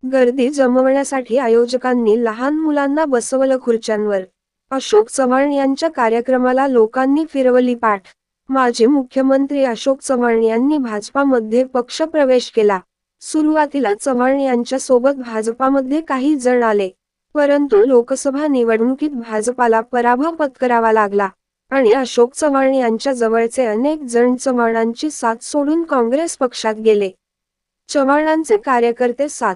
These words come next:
सोडत आहेत. आता नागरिक देखील चव्हाणांच्या कार्यक्रमाकडे पाठ फिरवताना दिसत आहेत.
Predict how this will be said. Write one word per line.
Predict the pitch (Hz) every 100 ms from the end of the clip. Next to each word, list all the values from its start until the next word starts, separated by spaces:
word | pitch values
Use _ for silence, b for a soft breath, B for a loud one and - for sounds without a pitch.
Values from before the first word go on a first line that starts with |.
| -
सोडत | 262 247 233
आहेत. | 226 208 190 _ _ _ _ -
आता | 262 -
नागरिक | 302 262 240 254 277 269
देखील | 254 269 285
चव्हाणांच्या | 277 262 233 226 233 233 277
कार्यक्रमाकडे | 285 220 220 240 247 240 240 269 277
पाठ | 285 294 302
फिरवताना | - 254 233 233 247 277
दिसत | 277 240 233 220
आहेत. | 208 196